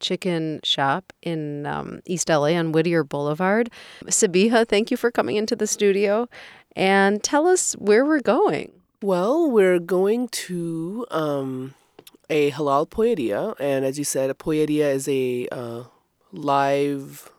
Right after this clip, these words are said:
Speaker 2: poultry shop where you can, um, pick your chicken out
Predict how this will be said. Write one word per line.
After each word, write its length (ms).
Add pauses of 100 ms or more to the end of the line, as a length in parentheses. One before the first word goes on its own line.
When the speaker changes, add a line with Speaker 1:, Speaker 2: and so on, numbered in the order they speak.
(120)
Speaker 2:
poultry 1000
shop 560
where 220
you 180
can, 460 (580)
um, 300
pick 260
your 60
chicken 280
out 300